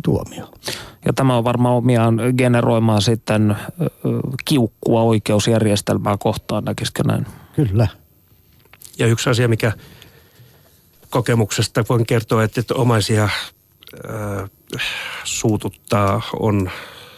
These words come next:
Speaker 3: tällainen, ö, käytäntö, että nämä vastaajat saavat esimerkiksi huputtautua oikeussalissa. Ja oikeastaan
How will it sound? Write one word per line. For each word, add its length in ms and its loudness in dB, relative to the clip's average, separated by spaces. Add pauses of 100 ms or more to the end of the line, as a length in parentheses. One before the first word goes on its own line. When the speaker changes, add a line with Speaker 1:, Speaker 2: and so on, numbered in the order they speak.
(880)
Speaker 3:
tällainen, 580 2
ö, 1040 -12 (100)
käytäntö, 540 0
että 360 -4 (160)
nämä 280 -2 (260)
vastaajat 640 -4 (760)
saavat 520 -2
esimerkiksi 280 -4
huputtautua 720 -4 (160)
oikeussalissa. 800 -4 (1500)
Ja 180 2
oikeastaan 640 0